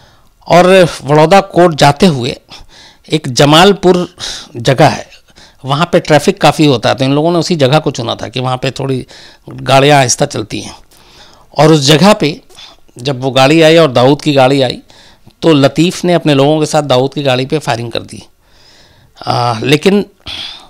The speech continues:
दाऊद बच गया, पुलिस वाले किसी तरह गाड़ी निकाल कर वहाँ से ले गए।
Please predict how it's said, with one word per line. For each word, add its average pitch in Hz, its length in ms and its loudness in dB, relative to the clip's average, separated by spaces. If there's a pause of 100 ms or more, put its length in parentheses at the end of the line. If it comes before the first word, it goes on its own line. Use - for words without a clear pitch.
(240)
दाऊद 147 280 2
बच 117 220 -6
गया, 101 140 -12 (720)
पुलिस 135 240 -6
वाले 131 160 -2
किसी 131 280 -10
तरह 131 140 -4
गाड़ी 123 260 -4
निकाल 120 260 -6
कर 127 100 -8
वहाँ 120 180 -8
से 120 100 -8
ले 107 140 -10
गए। - 120 -18